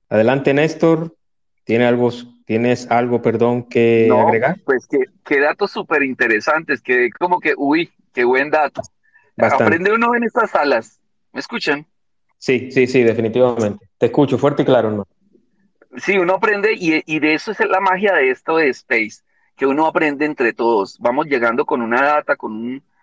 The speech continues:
Speaker 2: con algunas dudas que también se generan, porque aquí viene una duda que me, me generó en una sala que hicimos hace unos días con Claudio, y de, desde Uruguay, y hablábamos, ¿es lo mismo inteligencia artificial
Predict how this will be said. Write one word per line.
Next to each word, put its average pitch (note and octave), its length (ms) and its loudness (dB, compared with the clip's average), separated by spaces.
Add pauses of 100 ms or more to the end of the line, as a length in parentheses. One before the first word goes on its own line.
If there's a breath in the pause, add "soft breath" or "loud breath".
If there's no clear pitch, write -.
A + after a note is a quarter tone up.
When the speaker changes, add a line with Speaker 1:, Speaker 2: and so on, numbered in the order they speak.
(240)
Speaker 2:
con C#3 260 0
algunas D#3 600 -2
dudas F#3 360 -2
que F3+ 100 -2
también A#2 300 -4
se F3+ 140 -2
generan, D3+ 380 -2
porque - 360 -12 (260 loud breath)
aquí C#3 240 -6
viene D#3+ 280 0
una E3+ 300 0
duda E3+ 240 0
que A#2+ 240 -8
me, A2+ 220 -10 (160)
me A2+ 180 -4
generó A2+ 380 -2
en C#3 80 -2
una D#3 160 -2
sala D#3 240 -4
que C3+ 100 -10
hicimos A#2+ 480 -10
hace D3 160 -12
unos D#3 180 -10
días C#3+ 300 -4 (440)
con A#2+ 200 -2
Claudio, C3+ 500 2 (460 soft breath)
y C#3+ 280 -4
de, C3 260 0
desde B2 240 0 (100)
Uruguay, D#3 600 0 (420)
y D3 200 -4
hablábamos, D3 600 0 (400)
¿es E3 180 -2
lo G3 120 -2
mismo G3 380 -4
inteligencia D3 580 -4
artificial C#3+ 680 -4